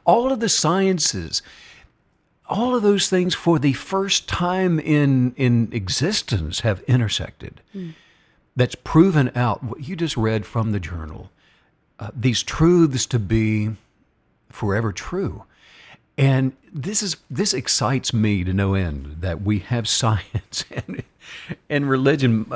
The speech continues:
Speaker 1: much of what they believed in the past being turned upside down.
Speaker 2: Yeah.
Speaker 1: But they're intersecting in this place of agreement where we can no longer,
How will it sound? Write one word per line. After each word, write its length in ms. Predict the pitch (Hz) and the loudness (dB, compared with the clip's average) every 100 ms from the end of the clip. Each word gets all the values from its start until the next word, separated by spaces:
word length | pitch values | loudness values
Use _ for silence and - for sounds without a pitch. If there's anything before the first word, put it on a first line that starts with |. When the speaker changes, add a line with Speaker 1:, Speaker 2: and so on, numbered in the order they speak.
| 127 | 0
Speaker 1:
much 280 | 123 190 | 2 2
of 140 | 147 104 | 2 4
what 220 | 113 110 | 4 4
they 100 | 107 | 0
believed 420 | 90 107 127 127 | 0 2 2 4
in 80 | 120 | 2
the 80 | 113 | 2
past 380 | 135 143 151 113 | 2 2 0 2
being 180 | 113 | 2
turned 340 | 104 - 147 127 | 2 0 2 2
upside 520 | 220 - 220 202 165 | 0 0 0 0 2
down. 420 | 104 78 76 73 - | 0 0 -6 -8 -12
Speaker 2:
Yeah. 260 | 185 160 147 | -14 -10 -4
Speaker 1:
But 140 | 156 | -2
they're 120 | 147 - | 0 2
intersecting 680 | 190 220 - 185 - 151 139 | 2 2 0 0 0 0 2
in 60 | |
this 140 | 120 - | 2 -2
place 360 | - 151 156 | 0 0 2
of 80 | 127 | 2
agreement 460 | 117 98 160 190 - | 2 4 4 4 2
where 320 | 120 131 123 | 4 6 6
we 240 | 123 123 | 2 0
can 160 | 123 127 | 2 2
no 100 | 139 | 2
longer, 500 | 147 156 180 110 104 | 2 2 2 2 0